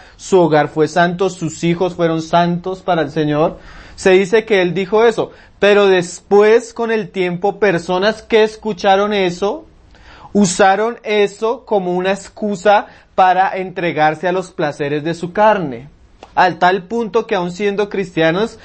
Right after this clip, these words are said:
entraron en una cantidad de perversiones y extremos, pensando que uno podía abusar de la carne, ¿sí?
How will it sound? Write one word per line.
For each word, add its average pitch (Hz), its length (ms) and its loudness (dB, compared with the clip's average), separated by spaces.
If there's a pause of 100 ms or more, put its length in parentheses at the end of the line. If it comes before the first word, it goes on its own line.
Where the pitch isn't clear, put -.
(160)
entraron 170 680 0
en 180 300 -4
una 202 300 0
cantidad 180 640 2
de 190 140 0
perversiones 202 1300 -2 (240)
y 233 240 6
extremos, 202 1200 0 (800)
pensando 185 680 0
que 185 420 2 (800)
uno 208 320 2
podía 185 380 2
abusar 190 440 -4
de 185 120 -4
la 180 180 -4
carne, 135 500 -2 (380)
¿sí? 277 420 0